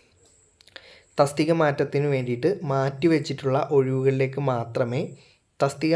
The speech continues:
മാറ്റം മുഖേന ക്ലർക്ക്, എൽ ഡി ടൈപ്പിസ്റ്റ് തസ്തികയിൽ നിയമനം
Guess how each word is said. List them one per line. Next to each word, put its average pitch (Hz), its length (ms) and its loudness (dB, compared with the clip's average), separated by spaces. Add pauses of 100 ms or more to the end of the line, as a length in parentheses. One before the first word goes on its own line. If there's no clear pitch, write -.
(100)
മാറ്റം 139 320 0
മുഖേന 120 320 -4 (500)
ക്ലർക്ക്, 135 480 2 (300)
എൽ 131 80 0 (100)
ഡി 160 160 2
ടൈപ്പിസ്റ്റ് 135 500 -2
തസ്തികയിൽ 127 480 -2 (580)
നിയമനം 143 420 2